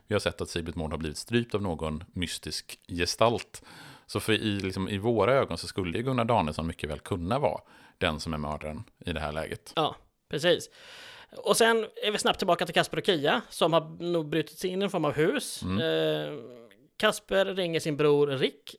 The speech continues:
Speaker 2: eh, <laughs> som vi kommer återkomma till, för det är fascinerande.
Speaker 1: Härlig karaktär.
Speaker 2: Ja, och han verkar inte riktigt bry sig om att han är... Och, och, ja, och Kasper säger att jag kommer hem om några dagar, typ sådär, han är sexton bast, men ja, visst, så gör man tydligen.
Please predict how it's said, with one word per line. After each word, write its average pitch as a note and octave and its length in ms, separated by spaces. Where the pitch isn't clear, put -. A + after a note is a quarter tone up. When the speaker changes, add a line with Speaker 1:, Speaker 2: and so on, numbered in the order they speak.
Speaker 2:
eh, D3 920
<laughs> - 0
som D3 180
vi C#3+ 120
kommer - 280
återkomma D#3+ 360
till, - 180
för - 120
det A#2 140
är B2 180
fascinerande. C3+ 400
Speaker 1:
Härlig F2 280
karaktär. F2 460
Speaker 2:
Ja, F#3+ 260
och F#3+ 140
han G3+ 180
verkar F#3+ 200
inte F3 180
riktigt F3 240
bry C#3 240
sig A3 320
om F3+ 180
att D#3+ 140
han E3 160
är... D3+ 300
Och, D3 520
och, D3+ 80
ja, D3+ 60
och B2 140
Kasper - 200
säger D3+ 160
att - 60
jag D#3+ 120
kommer E3+ 160
hem D3+ 140
om C#3 80
några C3+ 100
dagar, C#3 380
typ D3 340
sådär, D#3 160
han D3+ 120
är C3+ 40
sexton C#3+ 360
bast, C3 340
men C#3 220
ja, C#3+ 240
visst, E3+ 240
så - 100
gör D#3 100
man D3+ 100
tydligen. E3 260